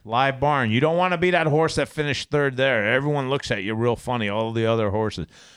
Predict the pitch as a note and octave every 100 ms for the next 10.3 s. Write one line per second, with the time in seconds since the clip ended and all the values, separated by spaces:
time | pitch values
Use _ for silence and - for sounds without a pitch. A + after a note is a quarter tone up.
0 | _ B2+ D#3 E3 D3+ D3+ C3 C3+ A#2+ -
1 | D#3 D3+ D3+ C3+ B2+ A#2+ A#2 A2+ A2 A2
2 | G#2 G#2 G#2+ B2 B2 A#2 A2 A2+ A#2+ A2+
3 | C#3 E3+ D#3+ - - _ - B2+ C3 B2
4 | B2 A#2 A2 B2+ C#3+ C#3 C3 - A2 A2+
5 | C#3+ D3+ A2 - _ - A#2 F#2+ G2+ A2+
6 | A2+ A2 F2+ G#2 F#2+ G#2+ G#2+ G#2+ G#2 -
7 | A2 G#2 - C#3 E3 E3 C3+ C3 B2+ B2+
8 | B2 B2+ B2 A#2 C#3+ C#3+ C3+ A2+ - _
9 | - A#2+ B2+ B2+ A2+ A#2+ A#2 A2 G#2 E2
10 | B1 -